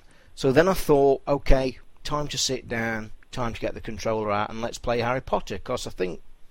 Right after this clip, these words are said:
I know that I've played Harry Potter games in the past, and they've been pretty cool. Um, so I did, I sat down, put Harry Potter on, and away we went, normal control.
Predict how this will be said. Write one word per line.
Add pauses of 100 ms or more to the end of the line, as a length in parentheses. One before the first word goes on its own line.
(140)
I
know
that
I've
played (400)
Harry
Potter
games
in
the
past,
and
they've
been
pretty
cool. (920)
Um,
so
I
did,
I
sat
down, (120)
put
Harry
Potter
on,
and
away
we
went,
normal
control.